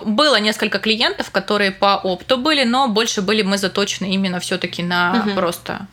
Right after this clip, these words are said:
Speaker 1: розницу. А когда история с чаем появилась, можно было бы запускать это как онлайн,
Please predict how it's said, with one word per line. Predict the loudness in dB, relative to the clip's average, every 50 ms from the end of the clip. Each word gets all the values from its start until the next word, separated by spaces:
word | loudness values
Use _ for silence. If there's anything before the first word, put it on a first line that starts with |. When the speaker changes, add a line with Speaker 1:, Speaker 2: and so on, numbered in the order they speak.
| -8
Speaker 1:
розницу. | -4 -2 0 2 0 0 0 -4 -6 -6 -8 -8 -8 -8 -10 -10 -12 -10 -10 -12 -8 0
А | 2 4 4 4 2
когда | 0 -2 -2 2 2 2 2 2
история | 0 0 0 0 2 2 2 2
с | 0
чаем | 0 0 2 2 2 0 -2 0 2
появилась, | 2 2 2 2 2 2 2 2 2 0 0 -4 -6 -2
можно | 0 2 2 2 2 2 2 0
было | 0 0 0 2 2 2
бы | 2 0 0 0
запускать | 0 -2 -2 -4 -6 -6 -2 2 2 2 2 2 -2 -4
это | 0 0 0 2 2 -2
как | 0 2 0 0 0 0 -2 -2
онлайн, | 0 0 2 2 0 0 -2 -6